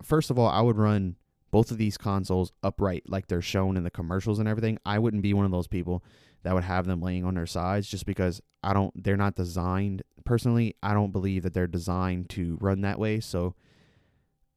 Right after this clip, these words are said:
I mean, like, think about it like this, like, if you have a P C tower in your office or in your game room or whatever, you're not running that P C tower on its side, you know?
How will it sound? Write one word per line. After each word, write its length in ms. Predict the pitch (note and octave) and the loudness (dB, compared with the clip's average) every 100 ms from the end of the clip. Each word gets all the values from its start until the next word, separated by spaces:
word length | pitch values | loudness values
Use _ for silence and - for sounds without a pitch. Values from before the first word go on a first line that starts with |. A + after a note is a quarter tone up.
| _ _ _ _ _ - | _ _ _ _ _ -2
I 60 | |
mean, 240 | G#2+ G#2 E2 | 2 2 0
like, 220 | G#2+ - | -2 -2
think 120 | A#2 | 0
about 220 | G#2+ G#2 | 0 0
it 80 | - | -2
like 160 | G2+ F2+ | -6 -4
this, 200 | G2+ F2+ | -4 -4
like, 280 | F#2 - _ _ _ - | -6 -8 _ _ _ -6
if 160 | A2 | -2
you 80 | A2 | 2
have 80 | G#2 | 2
a 60 | F#2+ | 0
P 200 | - A2 | -2 -2
C 200 | A#2+ A2 | -2 0
tower 400 | F#2 F2 F2 - _ _ _ _ _ _ _ _ _ _ - - - | 2 2 0 -4 _ _ _ _ _ _ _ _ _ _ -20 -6 0
in 100 | G#2 | 2
your 160 | G2+ | 2
office 480 | G2 F#2+ G2 F#2 F2+ | 2 2 2 0 2
or 60 | G#2 | 2
in 80 | |
your 100 | G2 | 2
game 300 | F2+ F#2+ G2 | 0 0 2
room 140 | F#2 F#2 | 0 0
or 100 | F2+ | 0
whatever, 300 | F2 E2+ F2 - _ - _ | -2 -4 -6 -10 _ -20 _
you're 140 | G#2 C#3+ | 2 2
not 160 | B2 | 4
running 220 | G2 F#2+ | 4 4
that 180 | F#2 F2+ | 2 0
P 100 | G#2+ | -2
C 200 | G2 G2 | -2 -4
tower 340 | - F#2 F2+ - | 0 2 2 0
on 140 | F2+ | -4
its 120 | D#2+ | -4
side, 600 | - - G2 F2 F2 - _ _ _ _ _ _ _ | -10 -6 -4 -2 -4 -8 _ _ _ _ _ _ _
you 100 | - | -4
know? 280 | F#2+ G2+ A2+ | 0 0 -2